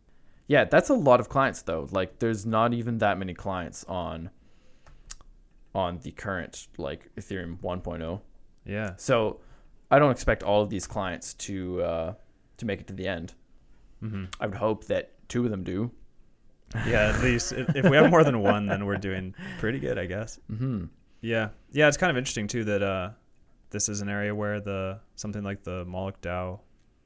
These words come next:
Speaker 2: is, uh, potentially useful,
Speaker 1: Mm-hmm.
Speaker 2: is funding some of these, um, efforts.
Speaker 1: Mm-hmm.
Speaker 2: Um, did you have anything else?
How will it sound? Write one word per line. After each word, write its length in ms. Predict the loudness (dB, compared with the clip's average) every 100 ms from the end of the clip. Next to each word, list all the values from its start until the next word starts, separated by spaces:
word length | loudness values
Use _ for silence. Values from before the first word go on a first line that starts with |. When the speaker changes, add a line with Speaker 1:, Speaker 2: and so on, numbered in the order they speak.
| -14
Speaker 2:
is, 300 | -10 -8 -8
uh, 300 | -8 -10 -14 -20 _ -10
potentially 400 | -6 -6 -6 -6
useful, 400 | -8 -10 -14 -16 -8
Speaker 1:
Mm-hmm. 160 | -4 -4 -4 -12
Speaker 2:
is 160 | -10 -10
funding 460 | -8 -4 -4 -4 -6
some 160 | -10
of 120 | -12
these, 480 | -10 -12 -10 -12 -12 _ -20 _ _ _ _
um, 260 | -16 -16 -14 -12
efforts. 440 | -10 -12 -16 -20 _ _ _
Speaker 1:
Mm-hmm. 200 | -6 -6 -8 -14 -20 -20 -20 -20 _ -20 _ _ -20 _ -20 -20 _ -14
Speaker 2:
Um, 440 | -10 -8 -8 -10 -14 -14
did 120 | -4
you 60 | -2
have 80 |
anything 220 | -2 -4 -6
else? 300 | -6 -10